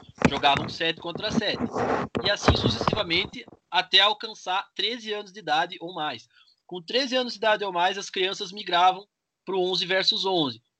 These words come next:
que é um campo, que é o campo realmente natural. E eles reformularam as temporadas das crianças também. Entre sete anos e onze anos, as crianças pararam de ter uma temporada inteira, uma temporada completa.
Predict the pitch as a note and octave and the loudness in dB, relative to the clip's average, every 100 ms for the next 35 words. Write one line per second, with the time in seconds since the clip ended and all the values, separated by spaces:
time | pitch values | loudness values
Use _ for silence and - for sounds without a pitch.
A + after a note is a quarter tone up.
0 | _ - D#3 D#3+ E3+ E3 E3 E3 - D#3 | _ -2 2 2 0 -2 -4 -4 0 0
1 | D#3 E3 E3 E3 E3+ D#3+ D#3+ E3 E3 E3 | 0 -6 -8 -6 -6 -6 -10 -10 -14 -12
2 | F#3+ B2 A2+ - _ _ _ _ _ _ | -6 -6 -8 -20 _ _ _ _ _ _
3 | _ D3 F3 G3+ E3+ - _ - - A#3+ | _ -4 -4 -4 -12 -18 _ -6 -2 -2
4 | C#4 B3+ A3+ F#3+ A3 G#3 - G#3+ - G#3 | -2 -4 -2 0 0 -4 -6 -8 -2 -2
5 | F3 F#3+ F3 C#3 C3 - C3+ C3 C3 D3 | 2 2 0 -6 -6 -4 -4 -2 -6 -8
6 | F3 C3 A2+ _ _ _ _ - E3+ F3 | -8 -8 -10 _ _ _ _ 0 0 0
7 | G#3 F3 - A3 C4 B3+ G#3+ G#3 G3 E3 | -4 -4 0 2 0 0 0 0 -2 -4
8 | E3+ E3+ E3+ C3+ C#3+ G3+ F3+ - - _ | -2 -2 -4 -2 0 2 0 -8 -18 _
9 | _ - D3 F#3 G3 F3+ F#3+ F#3+ A3 G3 | _ -6 -2 -2 -4 2 6 6 4 0
10 | G#3+ G3 G3+ G3 G3+ F3+ F3+ F3 F3+ G3 | -8 -6 -6 -6 -8 -6 2 2 2 -4
11 | - E3+ F#3 B2+ - _ C#3 C#3 D#3 - | -2 2 2 0 -6 _ -12 -4 -4 0
12 | D3 D3+ D3 D#3+ D3+ D3 - - | 0 0 -2 -6 -2 -4 -4 -12